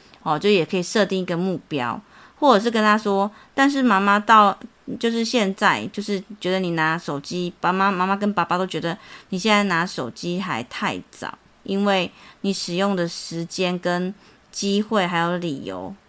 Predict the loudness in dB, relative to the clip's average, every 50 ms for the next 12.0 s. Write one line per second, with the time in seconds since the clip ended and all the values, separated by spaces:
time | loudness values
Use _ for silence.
0 | _ _ -2 0 0 0 0 -2 -6 -6 -6 -6 -6 -6 -6 -6 -4 -4 -2 -2
1 | -4 -4 -6 -2 0 2 2 4 2 0 -2 0 0 0 0 0 -2 -4 -4 -2
2 | 0 0 0 0 -2 -2 0 0 0 0 -2 -2 -6 -8 -6 -4 -2 0 0 0
3 | 0 -2 -2 -6 -10 -14 _ -20 -20 -20 -20 -20 -20 -20 -20 -14 _ 0 2 2
4 | 2 2 2 0 0 0 0 0 0 0 0 2 2 2 2 0 -2 -4 -6 -6
5 | -8 -8 -6 -6 -4 -4 -4 -4 -6 -6 -8 -12 -18 -20 -20 -20 -10 -4 -2 0
6 | 0 0 0 0 2 2 2 0 -2 -4 -2 -2 -4 -4 -8 -10 _ _ -12 -6
7 | -4 -2 -2 -2 -2 -2 -4 -4 -4 -4 -4 -4 -4 -4 -4 -4 -2 -2 -2 -2
8 | 0 0 0 0 0 -2 -4 0 2 4 4 6 4 2 0 -2 -2 -6 -8 -8
9 | -8 -12 -12 -10 -10 -6 0 2 2 4 2 0 -4 -4 -6 -6 -6 -6 -6 -6
10 | -4 -4 -6 -6 -6 -4 -2 0 0 0 2 2 0 0 0 -4 -8 -8 -4 -4
11 | -2 0 0 0 -2 -2 -2 -2 -2 -2 -2 -4 -6 -6 -8 -8 -8 -6 -8 -8